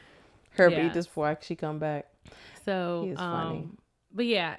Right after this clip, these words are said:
Speaker 2: it was really nice. Um, I'm really glad. I was a little bit, like, putting more pressure on myself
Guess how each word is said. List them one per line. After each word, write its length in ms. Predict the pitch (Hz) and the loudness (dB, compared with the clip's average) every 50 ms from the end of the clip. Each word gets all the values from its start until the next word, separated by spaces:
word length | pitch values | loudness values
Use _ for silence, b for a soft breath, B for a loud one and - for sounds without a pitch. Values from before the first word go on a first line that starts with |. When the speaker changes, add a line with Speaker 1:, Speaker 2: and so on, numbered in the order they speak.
| - | -8
Speaker 2:
it 100 | - 233 | -4 -2
was 220 | 294 320 320 269 254 | 0 0 0 -2 -2
really 300 | 233 226 220 214 214 208 | -2 0 0 0 0 0
nice. 500 | 202 190 180 175 180 180 180 180 190 185 - - - - | 0 0 -2 -2 -2 -2 -2 -4 -6 -8 -12 -18 -10 -6
Um, 400 | 180 175 175 170 170 165 165 170 - - | -4 -2 -2 -2 -2 -2 -4 -6 -6 -4
I'm 340 | 180 180 185 190 175 151 165 | -4 -2 -2 -4 -6 -8 -8
really 340 | 170 185 185 202 220 247 233 | -6 -4 -2 -2 -2 -4 -4
glad. 520 | 208 - 208 196 190 185 185 185 180 - - - | -4 -4 -2 -2 0 0 0 -2 -2 -4 -6 -8
I 180 | 190 196 214 | -8 -6 -4
was 200 | 240 294 320 294 294 | -2 -2 -2 -2 -2
a 80 | 254 | -2
little 320 | 226 220 220 214 214 214 196 | 0 0 0 0 0 0 -2
bit, 200 | 175 196 185 175 | -2 -4 -4 -4
like, 260 | 170 160 160 - - | -4 -6 -6 -10 -8
putting 280 | - 226 208 202 196 190 | -6 -4 -2 0 0 0
more 200 | 180 175 180 180 | 0 0 0 -2
pressure 420 | 180 - - 175 175 170 - 202 190 | -4 -6 -6 -6 -6 -4 -6 -4 -4
on 140 | 185 185 | -4 -4
myself 640 | 196 185 185 190 - - 196 190 190 190 190 196 | -4 -4 -6 -6 -4 -4 -2 -2 -2 -2 -4 -6